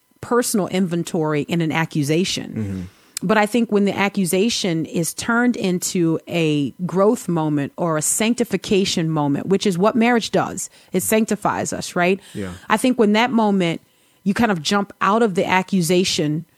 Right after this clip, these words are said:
Speaker 1: mode and jump into, "Okay,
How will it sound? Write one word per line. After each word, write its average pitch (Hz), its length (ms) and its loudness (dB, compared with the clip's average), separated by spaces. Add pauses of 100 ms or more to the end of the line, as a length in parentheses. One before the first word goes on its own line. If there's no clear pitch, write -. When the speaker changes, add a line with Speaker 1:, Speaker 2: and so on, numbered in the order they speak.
(240)
Speaker 1:
mode 170 560 2
and 175 160 2
jump 175 320 -2
into, 202 580 0
"Okay, 165 460 -2